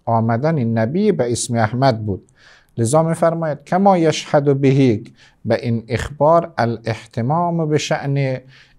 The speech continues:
اهتمام به این خبر فی قوله تعالی، در قول خدای سبحان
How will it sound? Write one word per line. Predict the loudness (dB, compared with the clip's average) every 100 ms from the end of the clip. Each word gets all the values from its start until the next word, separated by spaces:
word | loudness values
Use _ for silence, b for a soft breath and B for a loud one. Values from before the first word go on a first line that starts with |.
| -6
اهتمام | -6 -4 -2 2 2 2 0
به | 0
این | 0 -2
خبر | 4 6 8 8 6 B B B
فی | _ -4
قوله | -2 2 4 4 2 0
تعالی، | -2 -2 0 0 0
در | 0 0
قول | 2 2 2
خدای | -2 -2 0 0
سبحان | -2 -2 2 2 2